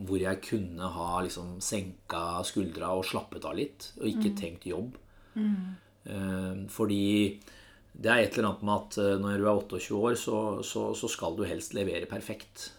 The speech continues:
Speaker 1: eh, hvert sekund av døgnet. Og, eh, og sånn er ikke livet. Eh, og sånn er ingen mennesker som er heller. Men det å akseptere det,
Speaker 2: Mm.
Speaker 1: eh,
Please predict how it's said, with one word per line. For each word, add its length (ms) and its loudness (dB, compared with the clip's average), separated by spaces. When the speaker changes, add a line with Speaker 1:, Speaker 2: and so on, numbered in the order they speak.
Speaker 1:
eh, 300 -6
hvert 220 -2
sekund 420 -4
av 260 -2
døgnet. 300 -4
Og, 340 0
eh, 300 0
og 100 -8
sånn 160 0
er 240 -6
ikke 160 -2
livet. 300 -2
Eh, 320 0
og 80 -4
sånn 240 -2
er 160 -2
ingen 220 -2
mennesker 260 -4
som 140 -6
er 180 -4
heller. 320 0
Men 180 -2
det 100 2
å 240 4
akseptere 600 0
det, 140 2
Speaker 2:
Mm. 340 0
Speaker 1:
eh, 480 2